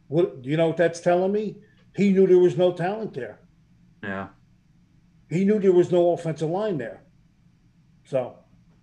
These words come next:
Speaker 1: okay, now we're gonna switch over to Mister Aaron Boone from the Yankees. His record, four years, is three hundred and twenty-eight and two eighteen, which is almost sixty percent,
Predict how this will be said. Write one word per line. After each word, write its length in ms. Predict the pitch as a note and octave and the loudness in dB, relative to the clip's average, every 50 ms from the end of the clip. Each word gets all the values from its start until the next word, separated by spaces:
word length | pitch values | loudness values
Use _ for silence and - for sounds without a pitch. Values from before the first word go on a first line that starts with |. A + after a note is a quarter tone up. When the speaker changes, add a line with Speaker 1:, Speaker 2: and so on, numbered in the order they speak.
| _ _ _ - | _ _ _ -10
Speaker 1:
okay, 460 | F3 D#3 D3 - D#3 D3 C#3+ D3 - - - | -10 -8 -4 -2 -2 -2 -2 -4 -10 -14 -6
now 160 | D3+ D#3+ F3 | -2 0 0
we're 80 | F#3+ E3 | 0 0
gonna 200 | E3 F3+ F3 E3+ | 0 -2 -2 -4
switch 300 | - - F3+ F3 - F3 | -4 -6 -6 -6 -2 -2
over 200 | F3 E3+ D#3+ D3+ | -2 -2 -2 -4
to 80 | D3+ | -6
Mister 320 | D#3 E3 E3 D3+ - D3+ D3 | -6 -8 -8 -10 -12 -12 -10
Aaron 360 | D#3+ D#3+ D#3+ D#3 D3 C3+ B2 | -8 -8 -6 -8 -8 -10 -8
Boone 400 | B2 D#3 D#3+ D#3 C#3+ A#2 G#2 - _ _ _ _ _ _ _ _ _ - _ _ _ _ _ _ _ _ _ | -6 -6 -6 -6 -6 -8 -12 -16 _ _ _ _ _ _ _ _ _ -20 _ _ _ _ _ _ _ _ _
from 120 | - C#3+ C3+ | -16 -10 -8
the 80 | C#3 | -6
Yankees. 720 | D3 D#3+ D#3+ D#3 - - - - - - - - - _ _ _ _ _ _ _ _ _ _ _ _ _ _ _ _ _ _ _ _ _ _ _ | -4 -4 -4 -4 -6 -10 -16 -20 -20 -20 -20 -20 -20 _ _ _ _ _ _ _ _ _ _ _ _ _ _ _ _ _ _ _ _ _ _ _
His 180 | - G3+ E3 D#3+ | -10 -10 -8 -2
record, 580 | E3 G#3 G#3 G3 - - D#3 D#3 C#3+ D3 - - _ _ _ _ _ _ _ _ _ _ _ _ _ _ _ _ _ _ _ _ _ _ _ - | 0 2 2 2 0 -4 -4 -6 -6 -8 -12 -20 _ _ _ _ _ _ _ _ _ _ _ _ _ _ _ _ _ _ _ _ _ _ _ -20
four 280 | - - F#3+ F3+ F3 E3+ | -12 -4 0 2 2 2
years, 440 | D#3+ D#3 D#3 D#3 D3+ D3 D3+ C#3 A#2+ | 2 4 2 2 2 2 0 -2 -4
is 140 | A#2+ A#2 - | -8 -14 -14
three 240 | - - G3 F#3+ | -8 -2 0 0
hundred 260 | F#3 F3+ F3+ D#3+ D#3 D#3 | 0 0 0 -2 -2 -4
and 160 | D#3 C#3 D3 | -4 -6 -8
twenty-eight 640 | - - F3 E3+ E3 D#3+ D#3 D#3+ D#3+ D#3 D#3+ D#3 - | -8 -8 -6 -4 -4 -4 -2 -2 -4 -4 -6 -8 -14
and 180 | - B2+ A#2 - | -20 -20 -20 -12
two 200 | - F3+ E3 E3 | -8 -4 -4 -2
eighteen, 720 | D#3+ D3+ C#3 C#3 - - D#3+ D#3+ D3+ C#3+ C#3+ C3+ - - _ _ _ _ _ _ | -2 -2 -4 -6 -10 -8 -6 -4 -4 -4 -4 -6 -10 -14 _ _ _ _ _ _
which 240 | - C#3+ D3 D3 - | -6 -6 -6 -4 -4
is 160 | D3 C#3+ - | -4 -6 -6
almost 720 | - - F3 F3+ F3+ F#3 F#3 F3 E3+ E3 D#3+ - - - | -6 -8 -6 -2 0 0 0 2 2 0 0 0 -4 -6
sixty 360 | - E3+ D#3+ D#3+ - - C#3+ C3 | -6 -6 -6 -6 -8 -10 -10 -10
percent, 580 | - - B2+ - - - C#3+ B2 A2+ - - | -8 -10 -12 -10 -6 -6 -6 -6 -6 -10 -18